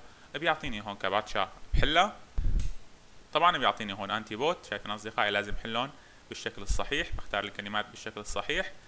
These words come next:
هاي الثالثه وهاي الرابعه، بروح على كلمه verify كاباتشا، وبنتظر الموقع ليحولني على الصفحه land بيج اللي بدي اروح منها على الرابط المختصر.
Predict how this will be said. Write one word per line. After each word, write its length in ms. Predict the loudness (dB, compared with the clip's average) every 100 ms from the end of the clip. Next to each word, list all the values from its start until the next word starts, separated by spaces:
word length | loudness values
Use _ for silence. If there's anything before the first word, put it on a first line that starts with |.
| -20 -10 -4
هاي 100 | -4
الثالثه 600 | -2 -2 -2 -2 -6 -6 -8
وهاي 340 | -10 -4 -2
الرابعه، 520 | 0 0 4 4 2 -4 -18 -8
بروح 160 | -2 0
على 120 | 0
كلمه 240 | -2 -8 -2
verify 360 | -2 0 2 2
كاباتشا، 560 | 2 0 0 2 0 0
وبنتظر 560 | -8 -6 -6 -2 -2 -2
الموقع 460 | -8 -10 -6 -4 -4
ليحولني 680 | -4 -6 -6 -6 -4 -6 -6 -18 -10 2
على 280 | 4 4 2
الصفحه 600 | 4 4 4 2 2 2 -2 -12 -2
land 340 | 0 0 -2 -4
بيج 260 | -4 -6
اللي 160 | -12 -12
بدي 100 | -10
اروح 140 | -10 -8
منها 220 | -8 -2
على 320 | 0 0 -2 -2
الرابط 500 | -2 -2 -2 -4 -4
المختصر. 500 | -4 -8 -10 -10